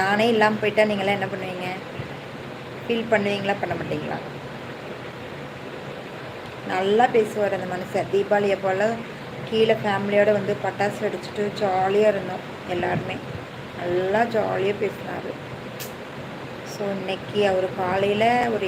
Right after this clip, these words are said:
எட்டரை, நைன் ஓ கிளாக்லாம் இறந்துட்டார். எவ்வளோ கஷ்டமா இருக்கு சொல்லுங்க. ரொம்ப ஃபீல் பண்ணேன் நான்லாம்.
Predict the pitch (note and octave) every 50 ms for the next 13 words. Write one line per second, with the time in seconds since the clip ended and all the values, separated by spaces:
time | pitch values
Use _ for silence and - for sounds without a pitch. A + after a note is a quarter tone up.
0 | F3+ F3+ - - - - G#3+ A3 A3 G#3+ G#3+ G#3+ G#3 G#3 G#3 G#3 G#3+ - - -
1 | - - - - - - - - - - - - G3+ G3 G3 G3+ G#3 G#3+ G#3 -
2 | G#3+ G#3 G#3 G#3 - G#3+ G#3+ A3 G#3+ F#3+ F#3 F#3 F#3 - - G3 F3 E3 - -
3 | - - - - - - - - - - - - - - - - - - - -
4 | - - - G#3 G3+ G3+ G3 - G3+ - - - G#3 G3+ G3 G3 F#3+ F3+ F3+ F#3+
5 | F3+ - F#3+ F3+ - - - G3 - - - - - - - - - - - -
6 | C#3+ - - C#3 C3 - - - G2 F#2+ F#2 F#3 G3+ A3+ A3+ - A#3+ A3+ A3 -
7 | - G#3+ G3 G3 G3 G3 F#3+ F#3+ F#3 F3+ F3+ F3+ F#3 F#3+ -